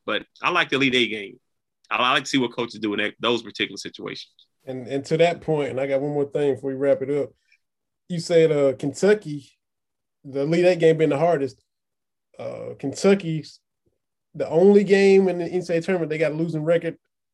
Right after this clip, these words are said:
Speaker 2: historically is in the Elite Eight. They got a winning record in every round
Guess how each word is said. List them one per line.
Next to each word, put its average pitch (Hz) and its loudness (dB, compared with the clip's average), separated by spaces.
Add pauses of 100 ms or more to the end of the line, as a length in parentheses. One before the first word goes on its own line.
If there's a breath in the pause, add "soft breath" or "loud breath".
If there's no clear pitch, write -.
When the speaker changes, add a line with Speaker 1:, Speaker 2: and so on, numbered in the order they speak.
Speaker 2:
historically 156 2
is 143 -6
in 156 0
the 151 0
Elite 151 -2
Eight. 117 0
They 127 -8
got 131 -2
a 135 0
winning 170 0
record 170 2
in 143 -4
every 180 -2
round 202 0